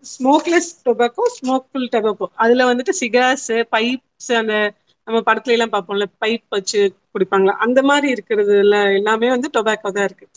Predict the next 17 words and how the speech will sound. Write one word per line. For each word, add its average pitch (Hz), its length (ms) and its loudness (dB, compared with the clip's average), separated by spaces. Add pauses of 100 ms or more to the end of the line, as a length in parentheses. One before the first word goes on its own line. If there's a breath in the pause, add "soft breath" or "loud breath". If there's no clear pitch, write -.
(500 soft breath)
மோஸ்டா 339 500 2
வந்து 269 260 0
இப்போ 240 240 -2
நம்ம 208 240 -2
சிகரெட்டை 285 640 -4
விட 220 220 0
அந்த 226 260 0 (100)
cigars 269 420 0
and 226 280 -2
pipes 226 360 -6
இருக்குல்ல, 185 400 -4
அதுல 277 340 2
இருக்கிறது 269 480 2
வந்து 220 200 -4
ரெண்டு 262 300 2
type 247 240 -4
of 240 80 -4